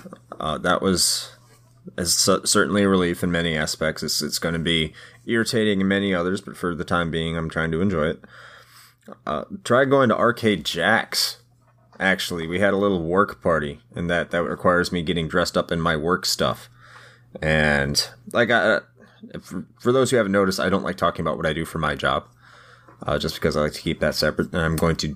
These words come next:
keep that, keep it that way to the best of my ability. But those who know me know what I do. Uh, but went in my work stuff to Arcade Jacks,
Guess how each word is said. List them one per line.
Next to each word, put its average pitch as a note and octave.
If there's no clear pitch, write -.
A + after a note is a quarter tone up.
keep -
that, -
keep C#3
it D3+
that C3
way A#2+
to -
the A#2+
best G2
of F#2
my F2
ability. D#2
But D2+
those G2+
who G2
know F2+
me E2
know D2+
what D#2
I C2
do. B1
Uh, F#2
but G2+
went A2+
in A#2
my G#2+
work G2+
stuff -
to G2+
Arcade F#2+
Jacks, -